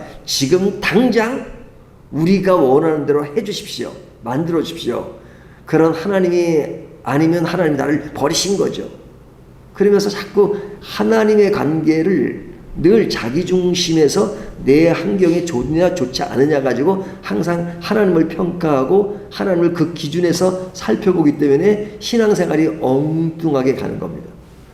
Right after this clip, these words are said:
그리고 사람들이 완전히 기복신앙에 빠져가지고 하나님을 사실은 오랜 세월 동안 믿어도 잘못 믿은 거죠. 잘못 믿은 거죠.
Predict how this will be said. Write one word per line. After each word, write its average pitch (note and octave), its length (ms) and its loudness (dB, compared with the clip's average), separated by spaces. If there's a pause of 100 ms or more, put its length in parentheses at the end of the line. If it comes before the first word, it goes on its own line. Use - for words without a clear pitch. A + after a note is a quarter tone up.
(300)
그리고 F#3 400 4
사람들이 E3+ 560 0
완전히 F#3 600 0
기복신앙에 D#3 680 0
빠져가지고 D3 880 -2 (120)
하나님을 G3+ 720 0
사실은 F3 340 -2 (140)
오랜 G3+ 280 6
세월 F3 220 2
동안 E3+ 200 0
믿어도 E3+ 500 -2
잘못 F#3 300 2
믿은 C#3+ 280 0
거죠. A2 220 -6
잘못 A#2+ 320 -6
믿은 G#2+ 200 -12
거죠. - 220 -18